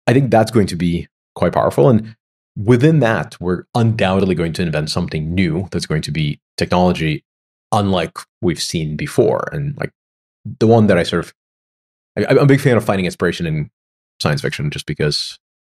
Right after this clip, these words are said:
most creative people are not limited by what they see on today's technology map as a doable and not doable. They just kind of say, "Well, you know what, there's a thing, you plug it into your brain and suddenly you're online." And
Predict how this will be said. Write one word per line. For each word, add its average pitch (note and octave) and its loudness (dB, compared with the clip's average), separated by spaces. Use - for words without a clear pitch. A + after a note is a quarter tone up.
most G2 0
creative E2+ 0
people D2+ -2
are F#2 0
not E2 -2
limited E2 -2
by D2+ 0
what F2 0
they D2+ -2
see - -4
on E2+ -4
today's D#2+ -4
technology D2+ -4
map C#2+ -4
as D2+ -2
a D2 -2
doable D2 -4
and C#2+ -8
not D3+ -4
doable. A#2 2
They E2+ 2
just D#2 -10
kind D2+ -6
of C#2 -8
say, D2 -2
"Well, C#2+ 0
you - -6
know D2 -2
what, D2+ -4
there's D2+ -4
a D2+ -4
thing, B2 -2
you - -4
plug F2+ 0
it F2+ 0
into - -2
your D#2+ 0
brain F#2 0
and F#2 -4
suddenly E2 0
you're D#2+ 0
online." D2 -2
And C#2+ -4